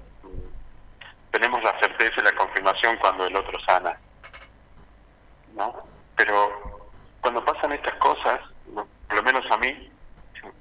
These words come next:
y calculo que a ustedes también, a todos los consultores, cuando tenemos a alguien ahí enfrente, mm, buscando, buscando sanar, siempre, siempre nos trae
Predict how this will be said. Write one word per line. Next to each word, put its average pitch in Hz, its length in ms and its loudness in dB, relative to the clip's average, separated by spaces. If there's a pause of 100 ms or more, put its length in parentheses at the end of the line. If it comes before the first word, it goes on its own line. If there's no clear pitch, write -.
(100)
y 104 100 -12
calculo 107 440 4
que 98 80 -2
a - 40 0
ustedes 104 400 0
también, 107 520 -2
a 95 80 -2
todos 98 160 -4
los 98 100 -10
consultores, 98 640 -2 (1400)
cuando 120 220 0
tenemos 160 400 0
a 123 140 6
alguien 123 260 2
ahí 110 200 4
enfrente, 110 760 -2 (640)
mm, 90 540 -20
buscando, 101 800 0 (240)
buscando 110 420 -4
sanar, 104 480 2 (2250)
siempre, 147 400 -2 (220)
siempre 147 300 -6
nos 107 180 -10
trae 110 400 6